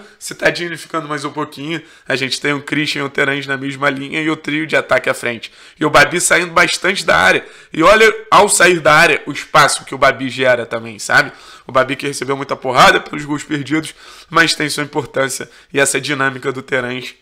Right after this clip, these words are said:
com, com os pontas sendo bem abertos. E olha como o Vitinho tá ali nas costas do lateral. Vitinho tem que sempre procurar um espaço, seja trazendo pra dentro,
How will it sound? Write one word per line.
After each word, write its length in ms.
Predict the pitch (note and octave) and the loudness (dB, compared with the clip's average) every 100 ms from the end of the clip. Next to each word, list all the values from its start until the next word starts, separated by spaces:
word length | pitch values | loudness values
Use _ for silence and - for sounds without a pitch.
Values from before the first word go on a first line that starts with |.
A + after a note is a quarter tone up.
| _ | _
com, 260 | - C3 C3 | -10 -10 -10
com 180 | - | -10
os 120 | C#3+ - | -10 -8
pontas 460 | - C3+ C3 C#3 | -6 -6 -4 -6
sendo 180 | - C3 | -6 -6
bem 140 | C3+ | -2
abertos. 400 | D#3 D3+ B2 - - - - | 0 2 0 -4 -20 -18 2
E 40 | |
olha 160 | D#3 D#3+ | 4 4
como 180 | E3 D3+ | 2 -4
o 40 | |
Vitinho 360 | C#3+ C#3+ D3+ D3 | -4 -4 -2 0
tá 140 | - | 2
ali 120 | D3 | 4
nas 200 | D3 C#3 | 4 2
costas 520 | - D3+ D#3+ C#3+ D3 C#3 | 4 6 6 6 0 -2
do 120 | D3 | 2
lateral. 520 | C#3 C3+ C3+ A#2+ - - - - | 2 2 4 4 2 -12 -20 -12
Vitinho 280 | A#2+ D#3 D3+ | -8 -6 -4
tem 200 | E3 D#3 | -4 -4
que 100 | - | -2
sempre 320 | F3+ G3+ G3+ | -2 -2 -4
procurar 580 | G3 F#3+ - E3 D#3+ - - - | -4 -2 2 2 2 -6 -20 -10
um 80 | F3+ | -6
espaço, 500 | G3 - D3+ A2 - | -6 2 2 2 -2
seja 380 | - E3 E3+ D#3 | -4 0 0 -4
trazendo 380 | - D#3 C#3+ D3 | -2 -2 -2 -2
pra 140 | E3 | -2
dentro, 300 | C#3 C#3 - | -2 -4 -8